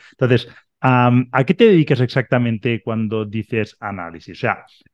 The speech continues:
lo, ¿analizas zonas, eh, analizas para clientes, para empresas, para,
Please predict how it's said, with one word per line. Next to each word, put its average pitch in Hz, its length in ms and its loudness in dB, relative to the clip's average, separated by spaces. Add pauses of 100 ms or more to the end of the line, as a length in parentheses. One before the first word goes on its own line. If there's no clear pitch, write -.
(140)
lo, 135 500 6
¿analizas 139 680 2
zonas, 143 680 0
eh, - 60 -8
analizas 123 760 0
para 139 220 0
clientes, 131 720 -6
para 113 220 -4
empresas, 123 720 -4
para, 110 360 -4